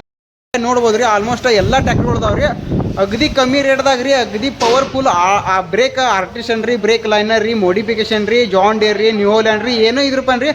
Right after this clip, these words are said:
ಅಗದಿ ಕಮ್ಮಿ ರೇಟ್ದಾಗ ರೀ, ರಿಜಿ-, ರೀಸನೇಬಲ್ ರೇಟ್ದಾಗ ರೀ,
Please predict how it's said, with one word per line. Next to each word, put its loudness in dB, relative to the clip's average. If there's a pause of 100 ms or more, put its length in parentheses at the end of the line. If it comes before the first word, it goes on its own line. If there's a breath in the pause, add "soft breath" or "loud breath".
(240 loud breath)
ಅಗದಿ 0
ಕಮ್ಮಿ 0
ರೇಟ್ದಾಗ 2
ರೀ, -2
ರಿಜಿ-, -2
ರೀಸನೇಬಲ್ 2 (100)
ರೇಟ್ದಾಗ 2
ರೀ, 0